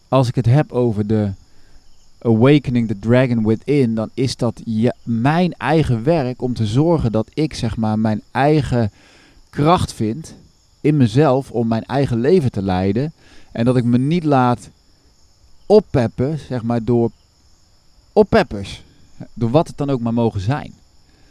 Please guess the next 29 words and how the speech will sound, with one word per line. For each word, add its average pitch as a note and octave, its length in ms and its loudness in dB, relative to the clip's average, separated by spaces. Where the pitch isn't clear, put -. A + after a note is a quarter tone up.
En A#2 140 -4
ik B2+ 100 2
denk C#3 140 2
dat C3+ 160 0
dat F3 200 0
is, D3 180 -2
zeg C#3 160 0
maar, B2+ 180 2
de A#2 120 2
confronte-, C#3 640 -2
confrontatie B2+ 800 -2
met A2 160 -2
jezelf B2+ 480 -2
aangaan G2 580 -6
en G#2+ 140 -4
waar A#2 180 0
ik B2 120 -4
nu B2 140 2
zelf C3+ 360 0
ook E3 220 2
in F#2+ 220 -8
zit. D#2+ 280 -14
Ik D3+ 200 0
merk C3 300 0
ook E3 200 0
dat B2+ 140 0
ik A2+ 120 -4
gewoon, G#2 380 -2
eh, G2+ 100 -2